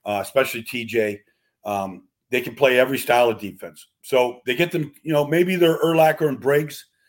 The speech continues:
Like, I don't think they're that good, but they get a tandem of, of off-the-ball inside linebackers. Um, you know, this, this, th-, they're a zone team. The linebackers cover when they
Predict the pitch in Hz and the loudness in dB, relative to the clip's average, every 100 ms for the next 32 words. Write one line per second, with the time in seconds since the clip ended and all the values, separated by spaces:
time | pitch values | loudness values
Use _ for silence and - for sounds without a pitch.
0 | _ _ _ 110 123 135 135 147 135 131 | _ _ _ -4 2 2 2 -2 0 2
1 | 127 139 - 151 147 151 - 127 123 - | 4 2 2 6 6 6 0 2 2 -8
2 | _ _ - 135 160 151 151 160 160 147 | _ _ -4 0 0 2 0 2 2 -2
3 | 135 - 123 113 139 147 139 139 139 135 | -6 -8 -8 -2 0 0 0 4 4 2
4 | 139 135 131 131 131 131 127 127 113 _ | 2 2 2 0 2 0 0 -6 -10 _
5 | _ _ _ _ - 107 107 101 90 _ | _ _ _ _ -8 -4 -2 -4 -10 _
6 | _ _ _ _ _ _ - 131 131 131 | _ _ _ _ _ _ -10 -2 0 0
7 | 123 117 - - 123 113 - - - _ | -4 -8 -10 -14 -10 -10 -10 -14 -16 _
8 | 107 123 101 127 113 104 147 156 160 156 | -14 -12 -4 0 0 2 4 4 2 -2
9 | 147 143 139 135 _ _ _ _ - 113 | -4 -2 -4 -6 _ _ _ _ -6 0
10 | 131 143 143 139 143 135 - - _ - | 2 2 2 2 0 -4 -6 -16 _ -2
11 | 143 139 147 139 131 | 0 4 2 2 -2